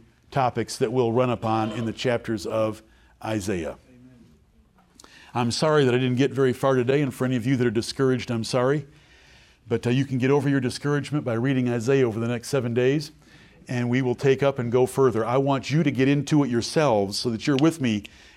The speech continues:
as we jump into these chapters. I hope you saw one is pretty bad,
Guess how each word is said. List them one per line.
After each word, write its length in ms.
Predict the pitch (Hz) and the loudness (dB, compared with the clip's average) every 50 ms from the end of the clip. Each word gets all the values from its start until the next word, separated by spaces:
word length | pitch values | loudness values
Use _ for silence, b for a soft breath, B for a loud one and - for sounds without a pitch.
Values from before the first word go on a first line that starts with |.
| B B | B B
as 220 | 120 120 117 104 | -4 -4 -2 0
we 160 | 110 131 127 | 0 0 0
jump 320 | 120 107 113 143 139 135 139 | 0 2 0 0 0 2 0
into 160 | 139 135 127 | 0 0 2
these 360 | 113 127 120 117 113 - - - - | 2 2 0 0 -2 -6 -14 -16 -8
chapters. 540 | - - 131 131 127 - 104 90 82 - - _ b b b b b b b b - | -2 0 0 0 0 -2 -6 -6 -6 -8 -14 _ b b b b b b b b -8
I 140 | 131 123 120 | -4 -2 -2
hope 300 | 107 113 151 - - 147 | 2 4 2 2 2 2
you 100 | 190 190 | -2 -2
saw 500 | - - 208 180 151 135 117 120 123 - - - | 0 2 2 4 4 4 4 2 -2 -4 -6 -6
one 360 | 120 113 135 147 156 170 185 | 0 2 4 6 6 6 4
is 120 | 151 - | 2 0
pretty 260 | - - 156 165 175 | 2 0 2 2 2
bad, 460 | 160 170 160 147 117 90 78 76 73 | 2 2 2 2 0 0 -2 -6 -10